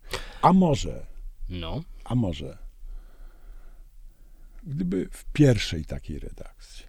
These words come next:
Speaker 1: albo drugiej ludzie zachowywali się tak, jak należało się zachować, czyli przeciwstawili się złu. To może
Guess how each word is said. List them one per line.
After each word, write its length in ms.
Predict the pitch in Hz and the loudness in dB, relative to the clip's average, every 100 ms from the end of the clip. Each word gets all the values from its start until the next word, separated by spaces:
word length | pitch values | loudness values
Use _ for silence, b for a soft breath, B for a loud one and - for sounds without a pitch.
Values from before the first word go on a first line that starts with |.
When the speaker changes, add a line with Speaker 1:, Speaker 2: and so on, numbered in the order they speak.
| - | -10
Speaker 1:
albo 260 | 127 170 196 | -4 0 2
drugiej 500 | 139 123 82 - - - - - b b b b b | 2 2 0 -8 -12 -14 -14 -14 b b b b b
ludzie 220 | 165 175 | -2 0
zachowywali 680 | 131 113 123 110 117 131 123 | 0 -2 -2 -2 -2 -4 -4
się 160 | - 107 | -8 -8
tak, 260 | 127 131 | -8 -6
jak 200 | 151 - | -6 -4
należało 580 | 135 120 110 123 131 135 | -2 -2 -2 -2 -2 -4
się 140 | - 117 | -4 -6
zachować, 520 | 117 - 110 - 78 | -6 -8 -10 -10 -10
czyli 220 | - 92 | -10 -10
przeciwstawili 840 | - 98 107 - - 87 113 123 | -6 -6 -6 -6 -6 -4 -4 -4
się 220 | 113 - 107 | -4 -6 -4
złu. 360 | 104 98 - - - - - - b b b b b b b b b b b b - - - | -2 -2 -4 -10 -18 -18 -14 -14 b b b b b b b b b b b b -20 -20 -16
To 100 | - | -8
może 500 | 104 156 147 131 123 | -6 -2 0 0 -2